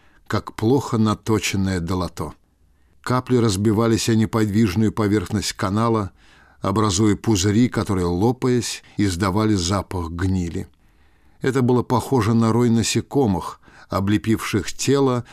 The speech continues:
давно разложившегося животного. Деревья с обвислыми ветвями и осиротевшими флагштоки без знамен, или, что еще хуже, с лохмотьями старых вымпелов,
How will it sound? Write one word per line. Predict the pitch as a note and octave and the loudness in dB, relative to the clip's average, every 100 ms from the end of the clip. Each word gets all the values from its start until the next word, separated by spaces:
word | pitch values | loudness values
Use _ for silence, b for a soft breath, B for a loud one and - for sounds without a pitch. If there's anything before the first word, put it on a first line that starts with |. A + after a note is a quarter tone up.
| B | B
давно | - G#2 F2+ G2 | -4 -2 0 0
разложившегося | F2+ E2+ E2+ D#2 A#2+ - - G2 E2+ G#2 | -2 -2 -4 -2 -2 -2 -6 -6 -6 -6
животного. | E2 F#2 E2+ D#2+ - E2 - b b b b b b b _ _ | -4 -4 -4 -8 -10 -12 -14 b b b b b b b _ _
Деревья | F#2+ F#2+ G2+ B2 A2+ A2+ A2+ | -4 0 4 4 4 2 2
с | - | 0
обвислыми | A#2 G2 A#2 - A#2 G#2+ | -2 0 0 0 0 2
ветвями | G2+ G#2 G#2 G2+ A#2+ G#2+ | 2 0 0 0 0 0
и | G#2 A#2+ | 0 -2
осиротевшими | A2 - G#2+ - A#2 - - G2+ | -2 0 -2 0 -2 0 -2 -2
флагштоки | - A2 G2 - A2+ - | 0 -2 -2 -2 -2 -2
без | G2 G2+ F2 | -2 0 -2
знамен, | E2 E2+ F#2 A#2+ A#2+ A2 b - | -4 -4 -2 -2 -4 -8 b -4
или, | A2 | -2
что | G#2 - | 0 0
еще | A2 G#2 - A2 | 0 0 0 -2
хуже, | - B2 A2 E2+ F2+ - B B | 0 0 2 0 -6 -8 B B
с | - A#2 | -6 -2
лохмотьями | A2+ - A2+ A2+ G#2 G#2 G2+ | -2 0 0 0 0 -2 -2
старых | - G#2+ G2 F2 - | -2 -2 -4 -6 -2
вымпелов, | A#2 B2 B2+ A#2+ A#2 - | 0 0 -2 -4 -6 -10